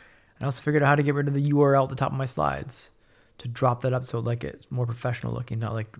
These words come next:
whatever the U R L is for the, the Google Docs. Um, but better than yesterday is my vibe, and, like, you're learning from this. Little bits of infor-,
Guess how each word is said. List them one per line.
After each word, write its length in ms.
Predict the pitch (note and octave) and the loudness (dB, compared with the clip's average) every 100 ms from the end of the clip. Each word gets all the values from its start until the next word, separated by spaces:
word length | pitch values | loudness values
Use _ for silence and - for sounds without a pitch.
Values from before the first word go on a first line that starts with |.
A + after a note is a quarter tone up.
| - - D3 | -20 -16 -8
whatever 320 | A#2 A2 A2 | -4 -4 -4
the 120 | G#2+ | -4
U 120 | G#2+ | -2
R 100 | G#2+ | -2
L 100 | G#2+ | -2
is 60 | G#2+ | -4
for 140 | - | -6
the, 100 | A2 A#2 B2 _ | -6 -6 -14 _
the 160 | A2+ A2 | -6 -4
Google 300 | A#2 A#2 A2+ | -4 -4 -4
Docs. 560 | A2+ G2+ - - - - _ _ _ _ _ _ _ _ _ | -2 -4 -6 -10 -16 -18 _ _ _ _ _ _ _ _ _
Um, 560 | - G2+ G2 G2 G2 - - | -6 -4 -2 -4 -6 -8 -10
but 180 | A2+ A#2+ | -10 -2
better 140 | C#3+ | -2
than 140 | D#3 | 0
yesterday 300 | C#3+ C#3 - | -2 0 -2
is 60 | C3+ | -2
my 140 | C3+ B2 | -2 -2
vibe, 300 | A2+ C3 C3 | -2 -2 -2
and, 80 | |
like, 200 | A#2 A2 | -2 -4
you're 80 | B2+ | -4
learning 260 | A#2+ C3 C#3 | -2 -2 -4
from 200 | - A#2 | -6 -8
this. 200 | B2+ - | -8 -6
Little 200 | C3+ C#3 | -4 -4
bits 260 | - C3+ C#3 | -4 -8 -6
of 60 | |
infor-, 380 | C3 B2 C3 B2+ | -6 -4 -4 -6